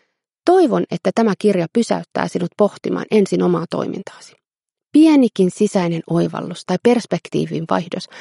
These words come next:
voi saada aikaan valtavan muutoksen toiminnassa ja tavoissa,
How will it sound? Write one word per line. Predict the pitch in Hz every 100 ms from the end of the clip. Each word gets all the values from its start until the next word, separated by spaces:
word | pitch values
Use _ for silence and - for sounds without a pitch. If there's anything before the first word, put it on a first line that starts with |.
| - -
voi | -
saada | 277 294 -
aikaan | 285 285 294 277
valtavan | 349 370 240 170 160
muutoksen | 170 160 - - 156
toiminnassa | 196 196 170 165 165 - 175 - _
ja | 220
tavoissa, | 277 277 190 147 -